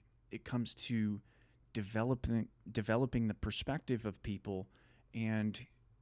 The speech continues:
giving them an understanding that this feeling that you have is probably not something you need to validate.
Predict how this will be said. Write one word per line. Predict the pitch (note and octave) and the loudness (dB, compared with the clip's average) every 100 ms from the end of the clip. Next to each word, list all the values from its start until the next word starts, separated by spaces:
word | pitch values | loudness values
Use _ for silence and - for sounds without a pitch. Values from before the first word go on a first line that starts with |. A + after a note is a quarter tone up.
| - | -8
giving | - A#2+ C3 B2+ | 0 2 4 4
them | A#2 A2 | 4 4
an | A2 - | 2 0
understanding | A2+ A2 - A#2 A2+ A2+ G#2+ | -2 -2 -2 0 2 2 0
that | G2+ G#2 | -2 -2
this | A2+ - - - - - - - - | 0 2 0 -2 -12 -20 -20 -20 -20
feeling | - A2 A2 A2+ A2 | -2 4 6 6 4
that | G2+ | 2
you | G#2 F#2+ | -2 -2
have | - G#2 A#2+ D#3 - - - - - | 0 0 0 -4 -12 -20 -20 -14 -4
is | G#2+ | -4
probably | - - - G2+ G#2 G#2+ G#2+ G#2 | -2 -6 -2 0 2 0 2 2
not | F#2+ F#2+ - - - - - | 2 0 -2 -10 -20 -20 -4
something | - G2+ F#2+ G2 | 0 0 2 0
you | F#2+ | 2
need | F#2+ F#2 | 0 0
to | F2 | -4
validate. | F2+ G2 G#2 D2+ - | -2 -2 -2 -6 -12